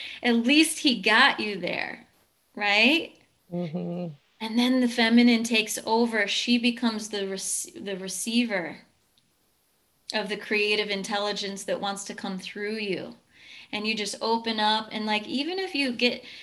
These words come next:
Speaker 1: into that moment where you're like, "Okay, two hours, I'm turning off my phone, I'm turning off all the distractions, I'm creating this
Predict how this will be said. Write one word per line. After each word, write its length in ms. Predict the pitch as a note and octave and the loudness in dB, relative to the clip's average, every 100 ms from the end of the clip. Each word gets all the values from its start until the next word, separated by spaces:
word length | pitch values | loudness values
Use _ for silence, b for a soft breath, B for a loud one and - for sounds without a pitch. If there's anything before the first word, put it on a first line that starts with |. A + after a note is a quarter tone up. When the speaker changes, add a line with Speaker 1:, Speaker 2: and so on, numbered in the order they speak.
| B | B
Speaker 1:
into 360 | - C4 C4 C4 | -2 0 0 2
that 320 | B3 G#3 - | 4 2 2
moment 540 | A3+ G#3+ A3 A#3 G3+ F3 | -2 2 6 6 4 2
where 160 | G3 | 2
you're 140 | G3 F#3+ | 2 2
like, 180 | F#3+ | 0
"Okay, 320 | F#3+ F#3+ G#3+ F#3 | -2 -4 -2 -2
two 320 | F3+ B3+ B3+ | -2 -2 2
hours, 640 | A3+ G3 F#3+ F#3 F#3+ F#3 - | 4 6 4 2 0 -6 -8
I'm 120 | G3 | -8
turning 380 | F#3+ A3+ A3+ A#3 | -4 2 4 4
off 220 | G#3 G#3 | 4 2
my 140 | G3+ | -2
phone, 640 | F#3+ - G3 F#3+ F#3+ F#3+ F#3+ B B B | -4 -2 -2 0 -2 -4 -6 B B B
I'm 120 | G3+ | -8
turning 460 | G3+ B3 A#3+ A#3 A3+ | -4 4 6 8 6
off 400 | G#3 G#3 G3+ G3 - | 6 4 2 -2 2
all 340 | G#3+ A3 A3+ | 4 6 6
the 100 | A3+ | 4
distractions, 1080 | A3 G#3+ - G#3+ F#3+ F#3+ - F#3+ F#3 F3+ F3+ | -2 -2 0 4 4 4 0 0 -2 -4 -6
I'm 220 | F#3 F#3 | -6 -8
creating 580 | - G3+ G3 G3+ G#3 G3+ | -8 -4 -2 0 -2 -2
this 400 | F#3 F#3 F#3 - | -2 0 -2 -6